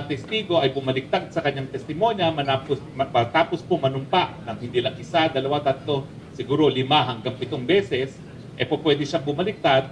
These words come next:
eh baka ang mensaheng pinadadala natin ay okay lang magsinungaling sa loob,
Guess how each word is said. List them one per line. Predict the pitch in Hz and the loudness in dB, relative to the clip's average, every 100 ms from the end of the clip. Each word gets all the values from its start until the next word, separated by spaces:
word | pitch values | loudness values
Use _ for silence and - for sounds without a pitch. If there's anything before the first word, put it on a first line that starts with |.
| - - - - - | -14 -16 -16 -8 0
eh | |
baka | 185 185 190 180 | 2 4 4 4
ang | 175 | 2
mensaheng | 170 170 160 | 2 4 2
pinadadala | 160 160 151 143 139 139 | 2 0 4 4 4 2
natin | 170 185 156 139 143 | 2 2 2 0 2
ay | |
okay | 160 156 147 | 2 2 2
lang | 143 135 | 2 0
magsinungaling | - 143 123 120 110 135 113 | -4 -6 0 4 4 4 0
sa | - | -4
loob, | 117 | -2